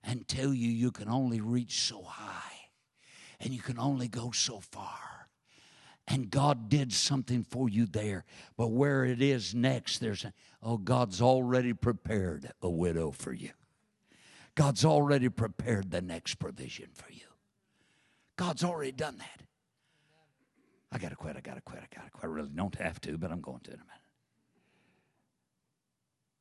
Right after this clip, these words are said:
Somebody asked me the other day, "What are you gonna do when you move into your seventies?"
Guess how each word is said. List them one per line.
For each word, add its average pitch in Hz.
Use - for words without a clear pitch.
Somebody 131
asked 123
me 135
the 117
other 113
day, 101
"What 175
are 262
you 294
gonna 302
do 220
when 147
you 113
move 156
into 175
your 190
seventies?" -